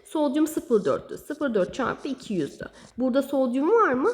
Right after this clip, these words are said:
Yok. O zaman son durumda beş yüz mü oldun? Sodyum için derişime bakıyorum ben. Hop hop. Sekiz bölü beş, sıfır on altı.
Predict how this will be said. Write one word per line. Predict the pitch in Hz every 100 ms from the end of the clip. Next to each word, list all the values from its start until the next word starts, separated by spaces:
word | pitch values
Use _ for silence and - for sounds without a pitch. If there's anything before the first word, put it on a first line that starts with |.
| - -
Yok. | 180 - - _
O | 285
zaman | 302 254 233
son | 233 277 262 247
durumda | 254 262 254
beş | 466 - 359
yüz | 220
mü | 202
oldun? | 165 151 - - - _
Sodyum | - 320 302 277 294
için | 285 311 277
derişime | 240 220 214 185
bakıyorum | 175 170 185 165 156 165
ben. | - 466 - -
Hop | 233 254 -
hop. | - 370 - - - _
Sekiz | 302 302 233
bölü | 190 -
beş, | 415 - - -
sıfır | 269 196
on | 170 147
altı. | 135 -